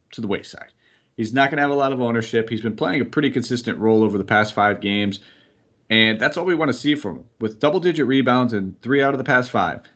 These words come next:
with going against his team two times in three out of the last five games,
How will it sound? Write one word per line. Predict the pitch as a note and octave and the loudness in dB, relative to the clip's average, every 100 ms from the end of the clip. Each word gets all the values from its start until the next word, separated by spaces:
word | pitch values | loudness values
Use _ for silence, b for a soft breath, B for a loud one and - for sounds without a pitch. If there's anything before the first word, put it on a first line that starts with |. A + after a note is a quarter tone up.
| _ _ _ - | _ _ _ 0
with | A2 G#2+ - _ _ - _ | 0 0 -6 _ _ -20 _
going | - D3+ E3+ | 2 2 4
against | E3 D#3+ | 0 -2
his | C#3+ - | -6 -4
team | F3 D3 A2 A2 - _ _ _ _ _ _ _ _ _ _ _ | 0 4 4 2 -6 _ _ _ _ _ _ _ _ _ _ _
two | - A3+ | -2 2
times | G3 E3+ A2 G#2+ | 6 6 4 0
in | A#2 | -4
three | G#2+ A#2+ | 2 2
out | G#2+ | 2
of | |
the | G2+ | 0
last | F#2+ - | -2 -4
five | E2+ E2+ | -6 -4
games, | G#2 B2+ G#2+ G#2+ | 0 0 0 -6